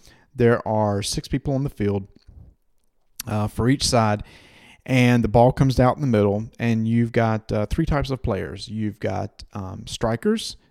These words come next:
jacks, and guards. Strikers are the guys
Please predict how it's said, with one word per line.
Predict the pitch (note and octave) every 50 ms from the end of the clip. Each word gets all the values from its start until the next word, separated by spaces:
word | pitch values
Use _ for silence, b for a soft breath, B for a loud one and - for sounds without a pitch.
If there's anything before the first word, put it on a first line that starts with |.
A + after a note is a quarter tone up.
| _ - A2+
jacks, | - B2 A2+ A2+ A#2 A#2 A2+ -
and | - - A2+ A2
guards. | G#2 G#2+ G2+ G2+ G2 G2 - - - _ -
Strikers | - - - C3+ B2+ C#3 D3+ - F3+ D#3 -
are | E3+ D#3+
the | D3+ D3+
guys | A#2+ B2 A2+ A2+ A2+ A2+ A2+ A2+ - -